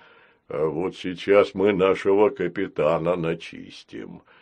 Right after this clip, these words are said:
покроем его антикоррозийкой,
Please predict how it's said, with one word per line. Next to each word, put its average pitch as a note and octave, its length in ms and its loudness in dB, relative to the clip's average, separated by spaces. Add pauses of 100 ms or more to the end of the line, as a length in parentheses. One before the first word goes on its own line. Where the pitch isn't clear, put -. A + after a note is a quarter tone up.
(240)
покроем G2 920 2
его G2+ 560 4
антикоррозийкой, G#2 1600 2